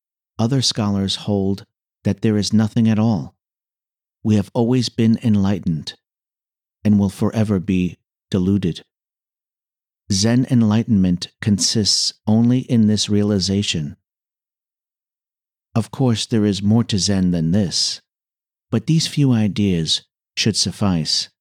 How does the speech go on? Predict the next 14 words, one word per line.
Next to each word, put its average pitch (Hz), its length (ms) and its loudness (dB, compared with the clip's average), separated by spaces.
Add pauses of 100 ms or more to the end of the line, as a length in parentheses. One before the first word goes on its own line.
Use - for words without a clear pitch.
(300)
as 92 160 -2
background 107 800 0 (280)
for 98 100 0
the 90 160 -2
understanding 90 920 0 (320)
of 85 140 -2
Zen. 76 480 -6 (1300)
So 113 160 0
that's 120 280 -2
the 127 120 -2
tale 127 340 0
of 107 80 -4
the 104 80 -2
samurai 117 720 0